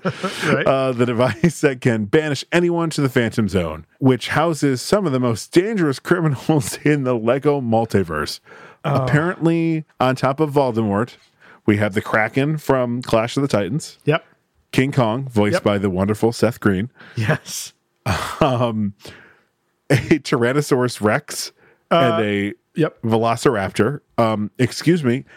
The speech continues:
Speaker 2: as we discussed in Jurassic Park, they are not villains. They are simply forces of nature. How
Speaker 1: <laughs>
Speaker 2: dare you lock them in the Phantom Zone? Get those girls out of there right now.
Speaker 1: Uh, wasn't, don't we also get Godzilla?
Speaker 2: No, that's Kraken.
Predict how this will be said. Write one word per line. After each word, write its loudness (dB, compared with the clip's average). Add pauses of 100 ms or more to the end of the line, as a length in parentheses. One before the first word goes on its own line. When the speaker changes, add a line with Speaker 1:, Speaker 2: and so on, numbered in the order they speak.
(140)
Speaker 2:
as 2
we 0
discussed -2
in 2
Jurassic 0
Park, -2 (380)
they 2
are 0
not -2
villains. -2 (300)
They 2
are -2
simply 0
forces -2
of -2
nature. 0 (300)
How 2
Speaker 1:
<laughs> -2
Speaker 2:
dare 0
you 0
lock -4
them 2
in -2
the -4
Phantom -2
Zone? -2 (260)
Get 0
those 0
girls 0
out 0
of -2
there 0 (240)
right 0
now. -2 (260)
Speaker 1:
Uh, 2
wasn't, -2
don't 2
we 0
also -2
get -2
Godzilla? 0 (1300)
Speaker 2:
No, 2
that's -2
Kraken. -2